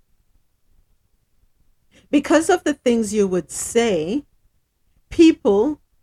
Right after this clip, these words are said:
felt emboldened, empowered, and felt they had the right to disrespect people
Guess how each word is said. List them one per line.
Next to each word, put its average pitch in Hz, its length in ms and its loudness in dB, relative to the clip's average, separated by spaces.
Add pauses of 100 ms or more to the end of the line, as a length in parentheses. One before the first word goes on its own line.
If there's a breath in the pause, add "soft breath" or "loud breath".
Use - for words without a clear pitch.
(440)
felt 180 580 -4 (540)
emboldened, 185 720 -6 (520)
empowered, 214 720 -6 (680)
and 240 160 -2
felt 240 260 -2
they 247 140 0
had 233 220 -6
the 196 80 0
right 202 760 -8 (1400)
to 208 120 -4
disrespect 233 1080 -4
people 175 640 -6